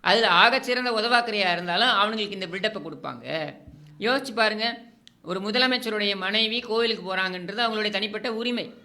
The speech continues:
அதை யாரும் கேள்வி கேட்க முடியாது, அதை யாரும் விமர்சிக்க கூடாது. ஆனால் அதை எதுக்கு தலை-, தலைப்புச் செய்தியா போடுறாங்க?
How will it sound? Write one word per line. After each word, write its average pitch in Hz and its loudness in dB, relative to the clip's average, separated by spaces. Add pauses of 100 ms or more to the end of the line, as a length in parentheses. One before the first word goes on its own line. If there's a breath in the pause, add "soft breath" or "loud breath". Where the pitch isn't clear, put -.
(340 loud breath)
அதை 185 2
யாரும் 220 6
கேள்வி 240 0
கேட்க 208 -4
முடியாது, 202 0
அதை 208 0
யாரும் 220 4
விமர்சிக்க 214 -6
கூடாது. 170 -6 (120)
ஆனால் 185 4
அதை 214 0
எதுக்கு 247 0
தலை-, 190 2
தலைப்புச் 233 -2
செய்தியா 220 -2
போடுறாங்க? 175 -4